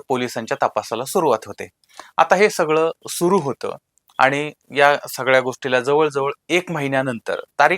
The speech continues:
आहे बारा नोव्हेंबर दोन हजार पंचवीस. आता या दिवशी सकाळी साधारण अकराच्या सुमारास बदनापूर हद्दीमधील, अ, निकळज शिवार जो आहे त्या भागामधील काही ग्रामस्थांना त्या परिसरातील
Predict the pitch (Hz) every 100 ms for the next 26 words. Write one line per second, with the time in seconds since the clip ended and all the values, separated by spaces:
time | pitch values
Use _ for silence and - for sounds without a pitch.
0 | 170 139 147 139 - 131 139 185 156 113
1 | 113 110 147 123 113 98 117 131 190 147
2 | - 82 _ _ - - - - 156 175
3 | 196 180 - 202 151 147 147 151 131 135
4 | 143 131 - 120 170 - 185 156 107 110
5 | - _ - _ - 127 143 151 180 117
6 | 120 107 131 117 117 135 - _ - _
7 | 117 120 139 147 160 170 143 131 - 127
8 | 131 131 127 104 107 - 165 143 110 123
9 | 113 - 131 - 151 143 160 147 131 131
10 | 135 - 98 95 95 _ - _ _ 170
11 | 165 139 131 - 117 117 131